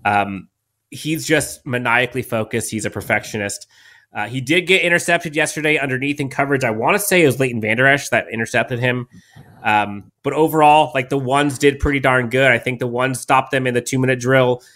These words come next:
Uh, I think the twos gave up a Hail Mary at the very end of eleven on elevens to end practice.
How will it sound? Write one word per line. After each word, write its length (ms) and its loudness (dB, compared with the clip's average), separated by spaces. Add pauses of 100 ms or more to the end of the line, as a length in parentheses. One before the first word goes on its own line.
(220)
Uh, 60 -2
I 100 4
think 140 -2
the 60 -14
twos 360 2
gave 140 -2
up 140 2
a 40 -4
Hail 220 0
Mary 260 2
at 80 -4
the 60 -10
very 260 0
end 240 2
of 200 -4
eleven 280 0
on 100 2
elevens 360 0
to 140 -10
end 140 -6
practice. 640 -4